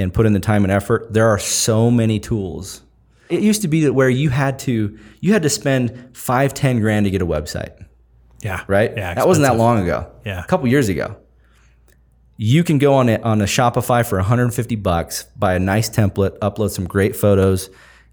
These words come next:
Speaker 1: get your telephone number from, like, Call eight or, or Grasshopper or something like that.
Speaker 2: Mm-hmm.
Speaker 1: And you can be up. I bet, I, we should probably do that.
Speaker 2: Yeah.
Speaker 1: We should show
Speaker 2: Yeah.
Speaker 1: how inexpensive it is, start to finish with a product.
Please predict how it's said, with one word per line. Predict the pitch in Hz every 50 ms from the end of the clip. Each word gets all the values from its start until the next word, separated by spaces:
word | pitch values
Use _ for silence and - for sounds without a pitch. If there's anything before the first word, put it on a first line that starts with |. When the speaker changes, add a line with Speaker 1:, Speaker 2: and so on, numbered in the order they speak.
| -
Speaker 1:
get | 98 107 117 117 -
your | 113 110 110 107 101 98 95 92 87 - - - - -
telephone | - 127 120 120 - - 123 113 113
number | 113 110 113 107 113 113 113 113 110
from, | 113 - - 107 101 98 95 92
like, | 92 92 90 -
Call | - - 117 110 107 104
eight | 104 104 107 107 107
or, | 107 101 92 90 85 87 - -
or | 101 95 90
Grasshopper | 85 85 98 107 101 110 107 - 120 107 104 -
or | 101
something | - 143 135 - 117
like | 104 98 92 - -
that. | 92 87 - 131 117
Speaker 2:
Mm-hmm. | 127 123 113 117 117 117 - - - -
Speaker 1:
And | 123 123
you | 135 147
can | 151 165 147
be | 131 139 123 - -
up. | 135 135 120 - - -
I | 127
bet, | 131 151 147 - - - - -
I, | 131 127
we | 127 - 131 180
should | 185 - -
probably | 185 190 180 123
do | 92 104 120 131
that. | 82 - - - - - _ _ _ _ - 120
Speaker 2:
Yeah. | 120 127 123 -
Speaker 1:
We | 120 131
should | 143 - 165 135
show | - - 170 147 139
Speaker 2:
Yeah. | 120 113 110
Speaker 1:
how | 110 135 143 139
inexpensive | 117 131 120 113 - - 120 113 - - 104 98
it | 95
is, | 95 92 - - - - - _
start | - - - - - - 139 123 135 135 - - -
to | - -
finish | 113 - - 120 107 98 - -
with | 104 98 -
a | 104
product. | - - 98 85 82 - - - - -